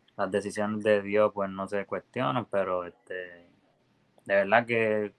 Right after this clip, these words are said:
sumamente triste para nosotros porque es como un hermano y, y sabemos que nosotros estamos corriendo el mismo riesgo al día a día, pero, pues, son cosas que, que, que uno no, no puede predecir o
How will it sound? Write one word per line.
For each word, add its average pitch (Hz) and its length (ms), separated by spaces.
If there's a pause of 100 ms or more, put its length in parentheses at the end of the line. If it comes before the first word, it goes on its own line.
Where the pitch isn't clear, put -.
sumamente 113 540
triste 113 420
para 104 200
nosotros 113 500
porque 98 280
es 98 80
como 104 280
un 101 120
hermano 107 440
y, 95 200
y 98 220 (540)
sabemos 101 380
que 110 80
nosotros 107 260
estamos 104 260
corriendo 101 320
el 98 60
mismo 101 280
riesgo 101 260
al 95 140
día 95 200
a 98 40
día, 120 380
pero, 90 600
pues, - 140 (240)
son 104 180
cosas 113 260
que, 107 300
que, 101 260 (2250)
que 101 220
uno 107 180
no, 110 240
no 107 180
puede 104 680 (1040)
predecir 107 760
o 95 680